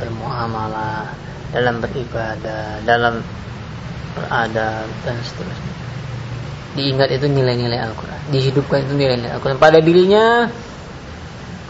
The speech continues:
keluarganya, masyarakatnya. Sehingga jangan heran kalau generasi mereka betul-betul generasi yang luar biasa.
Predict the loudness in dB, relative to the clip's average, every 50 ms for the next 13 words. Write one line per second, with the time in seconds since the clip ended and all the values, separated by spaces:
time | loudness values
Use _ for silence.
0 | -14 -12 -4 4 8 8 8 10 10 8 8 10 8 8 6 6 6 6 4 4
1 | 2 -2 -6 -10 -12 -12 -12 -12 -12 -12 -12 -12 -10 -12 -12 -10 -10 -6 -4 -4
2 | -4 -4 -4 -4 -6 -6 -6 -10 -12 -12 -12 -14 -14 -14 -14 -14 -14 -12 -12 -12
3 | -12 -12 -12 -12 -12 -12 -12 -12 -14 -14 -14 -14 -14 -14 -14 -14 -14 -14 -14 -14
4 | -14 -14 -14 -14 -14 -16 -16 -16 -16 -16 -14 -14 -14 -14 -14 -14 -14 -14 -14 -12
5 | -14 -14 -14 -14 -14 -14 -14 -12 -10 -10 0 4 6 6 6 6 4 2 4 2
6 | 2 4 6 6 8 8 8 6 4 4 2 2 4 4 2 2 2 2 4 2
7 | 2 2 0 -2 0 0 0 2 6 6 6 6 4 0 -8 -12 -12 -14 -14 -14
8 | -14 -14 -14 -14 -14 -14 -14 -12 -12 -10 -10 -8 -6 -4 -4 -4 -4 -4 -4 -4
9 | -6 -6 -6 -6 -4 -4 -4 -6 -6 -8 -6 -6 -6 -6 -6 -6 -6 -6 -6 -6
10 | -6 -8 -8 -8 -10 -12 -14